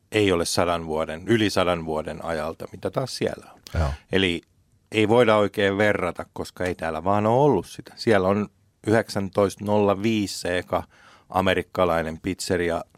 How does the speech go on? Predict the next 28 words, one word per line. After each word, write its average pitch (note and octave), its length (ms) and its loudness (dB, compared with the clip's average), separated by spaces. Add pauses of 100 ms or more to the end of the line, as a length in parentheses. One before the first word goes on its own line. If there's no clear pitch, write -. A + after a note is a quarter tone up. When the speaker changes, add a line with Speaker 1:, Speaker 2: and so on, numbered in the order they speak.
(760)
Speaker 1:
no F#2+ 60 -4
tästä D2+ 280 -4
on D#2 60 -2
vähän D#2 160 -4
eri E2 140 -8
versioita, A#2 380 -2
Speaker 2:
Niin. B2+ 100 2
Speaker 1:
mutta C#3+ 140 4
sanotaan C#3 300 4
nyt C3 100 2
näin, A2 400 4
Speaker 2:
<laughs> A#2+ 40 2
Joo. A2 160 0 (400)
Speaker 1:
<clears throat> C3 400 2
perustettu. A2+ 580 2
Ja G2 200 6 (580)
se, D#3+ 220 4 (140)
he D#3 160 8
ovat G#2+ 280 2
vaan C3 360 2 (200)
kasvaneet G#2+ 600 0
siihen G2+ 360 -4
kulttuuriin. F2 840 -2 (460)
Se, A#2 220 4
että A2+ 220 2
onko G2+ 160 0
se G2+ 80 4
laadukasta, A2 920 4